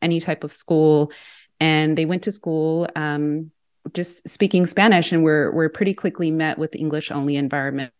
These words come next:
and environments that punished them, um, that ridiculed them when they were, uh, speaking Spanish. And,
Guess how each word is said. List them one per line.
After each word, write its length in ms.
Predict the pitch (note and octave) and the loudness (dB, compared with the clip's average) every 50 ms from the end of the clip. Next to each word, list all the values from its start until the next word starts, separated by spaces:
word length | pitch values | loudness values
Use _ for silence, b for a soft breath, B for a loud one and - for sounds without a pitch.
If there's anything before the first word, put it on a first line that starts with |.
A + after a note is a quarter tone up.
| _ - - | _ -12 -8
and 360 | C3+ D3 D3+ - - - D3+ | -6 -6 -6 -6 -6 -4 -4
environments 480 | D3+ D3 D3+ D3 D3 D3+ D3 D3 - | -4 -2 -2 0 0 0 0 -2 -4
that 180 | - C#3+ - - | -8 -10 -10 -6
punished 340 | - - D3+ D3+ - - - | -4 -2 -2 -2 -2 -2 -2
them, 320 | D3 C#3+ C#3 C#3 C#3 D3 D3 B B B B B B B - | 0 2 2 2 2 0 -2 B B B B B B B -6
um, 280 | D3 D3 C#3+ C#3 C#3+ C#3 | -4 -4 -2 -2 -2 -2
that 140 | D3+ D3+ - | -2 -2 -2
ridiculed 460 | F3 F3 E3+ E3+ - - D#3+ D3+ - | 0 -2 -2 -4 -4 -4 -4 -4 -4
them 220 | C#3+ D3+ D3 D3 | -4 -4 -2 -2
when 120 | D3 D3 D3 | -2 0 0
they 160 | D3 D3 C#3+ | 0 0 -2
were, 540 | C#3 D3 C#3+ C#3 C#3 C#3 C#3 B2+ A#2+ - - - | -2 -2 -4 -2 -2 -2 -2 -4 -4 -6 -6 -4
uh, 240 | D3 C#3+ C#3+ C3+ C3+ | -4 -4 -4 -4 -6
speaking 440 | - - - D#3+ C#3+ - D3 C#3 D3 | -8 -6 -4 -4 -2 -2 -2 -4 -4
Spanish. 520 | - - D3 - - - - - - - | -4 -6 -6 -6 -6 -6 -8 -8 -4 -2
And, 100 | D3+ | -2